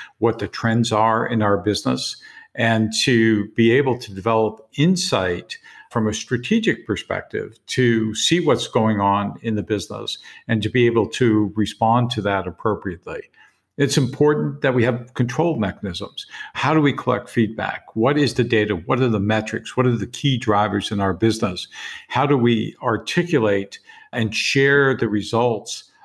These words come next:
of that information across the organization? And that means we have to have appropriate feedback mechanisms that we can measure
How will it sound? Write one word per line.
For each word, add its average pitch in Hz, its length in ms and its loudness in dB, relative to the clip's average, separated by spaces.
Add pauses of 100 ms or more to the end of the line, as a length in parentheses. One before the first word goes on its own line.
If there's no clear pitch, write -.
(100)
of 110 280 0
that 117 260 0
information 110 880 0
across 101 480 -2
the 120 80 0
organization? 101 1000 -2 (460)
And 127 380 2
that 143 240 0
means 127 320 2
we 135 140 2
have 123 180 0
to 127 60 0
have 123 160 0
appropriate 127 540 -2
feedback 156 520 0
mechanisms 98 720 -12
that 113 220 -2
we 110 100 0
can 104 300 -4
measure 120 560 2